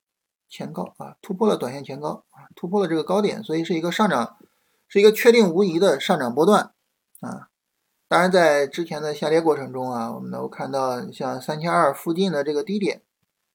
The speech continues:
三千三附近的这个高点是吧？还有三千四这个位置，这上面 <laughs> 每一步压力也都挺大啊，每一步的压力也都挺大啊，所以就是，呃，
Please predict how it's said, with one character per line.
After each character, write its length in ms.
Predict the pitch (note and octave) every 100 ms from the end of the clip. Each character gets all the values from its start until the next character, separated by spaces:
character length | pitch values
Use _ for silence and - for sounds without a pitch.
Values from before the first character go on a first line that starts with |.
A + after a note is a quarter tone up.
| _
三 180 | - F#3+
千 180 | G3+
三 180 | F#3+ G3+
附 160 | G3+ F#3+
近 160 | F#3+
的 100 | F#3
这 80 | D3+
个 100 | C#3+
高 180 | C3+ D#3
点 340 | D3 A#2 -
是 80 | D#3
吧？ 300 | D#3 C#3+ B2+
还 140 | C3 C#3
有 180 | C#3
三 180 | C3 D3
千 160 | D3+ D#3+
四 280 | D#3+ F3 C#3+
这 120 | C3+
个 80 | C3
位 160 | D3+ D3
置， 240 | B2+ - _ _ _ _ _ _ _
这 120 | -
上 260 | C3+ - D#3+
面 300 | C#3+ C3 C3 - D3 -
<laughs> 320 | _ _ _
每 220 | C3+ C3
一 100 | C#3
步 260 | F3 F#3 C#3
压 240 | D3+ E3
力 120 | F#3+
也 160 | C#3+ A2+
都 320 | C#3 D3+ D#3+
挺 240 | - B2+
大 240 | A2+ E3 - _ _
啊， 240 | D3+ C#3 - - D#3
每 100 | C#3
一 60 |
步 120 | -
的 80 | C3+
压 160 | C#3 C#3+
力 80 | C3+
也 80 |
都 100 | B2
挺 180 | - -
大 200 | - - _ _ _ _ _ _ _ _
啊， 200 | F3+ F#3 _ _ _ _ _ _ _ _
所 120 | E3
以 240 | E3 D3 C3+
就 160 | D3+
是， 580 | C#3+ D3 C#3+ C#3 C3+ - - _ _ _ -
呃， 180 | D3+